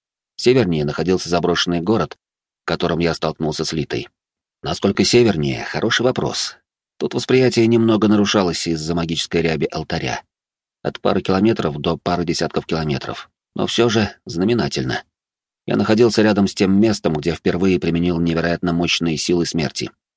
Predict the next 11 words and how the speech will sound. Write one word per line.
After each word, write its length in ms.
Ее 240
дар, 240
который 440
очень 300
сильно 320
меня 260
усилил. 440
Не 120
столько 340
в 80
уровнях, 460